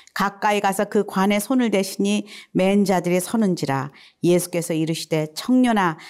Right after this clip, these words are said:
내가 네게 말하노니 일어나라 하시매 죽었던 자가 일어나 앉고 말도 하거늘 예수께서 그를 어머니에게 주시니. 그저 말씀 한마디로 놀라운 기적을 베푸시는 예수님.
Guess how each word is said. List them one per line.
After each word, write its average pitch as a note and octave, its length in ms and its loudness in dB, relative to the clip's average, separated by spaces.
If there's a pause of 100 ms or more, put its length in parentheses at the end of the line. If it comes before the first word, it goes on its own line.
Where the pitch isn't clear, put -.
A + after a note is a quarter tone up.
(140)
내가 G#3+ 360 2
네게 A#3+ 300 2
말하노니 G3 560 0
일어나라 G#3 680 0
하시매 F#3 500 -8 (360)
죽었던 E3+ 500 -2
자가 D#3 260 -2
일어나 E3 460 -2
앉고 E3+ 560 -2
말도 G3 440 0
하거늘 D3 460 -4 (300)
예수께서 E3+ 560 0
그를 E3 420 -2
어머니에게 D#3+ 1000 0
주시니. C3+ 760 -6 (1600)
그저 A3+ 280 2
말씀 G#3+ 540 2
한마디로 A3 760 0
놀라운 G3+ 680 2
기적을 F3 420 -2
베푸시는 E3 640 -4
예수님. D3 540 -4